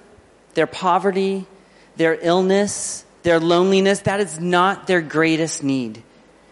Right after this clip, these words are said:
Their greatest need is salvation. And Christ knew that. He often told people as he was healing them,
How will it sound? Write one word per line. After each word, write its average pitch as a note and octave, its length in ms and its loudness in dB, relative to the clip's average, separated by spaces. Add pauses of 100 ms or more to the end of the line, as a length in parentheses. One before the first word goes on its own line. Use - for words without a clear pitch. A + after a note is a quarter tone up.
(200)
Their F#3+ 160 2
greatest G3 560 2
need F#3+ 200 2
is D#3 200 -4
salvation. A#2+ 800 -4 (1000)
And E3 140 -4
Christ F#3 340 -2
knew F#3+ 120 -2
that. - 360 -6 (960)
He C4 180 2
often A#3+ 420 0
told B3 300 0
people A3+ 260 2
as G3+ 220 0
he A#3+ 60 -2
was G#3 120 0
healing B3 380 0
them, D3+ 280 0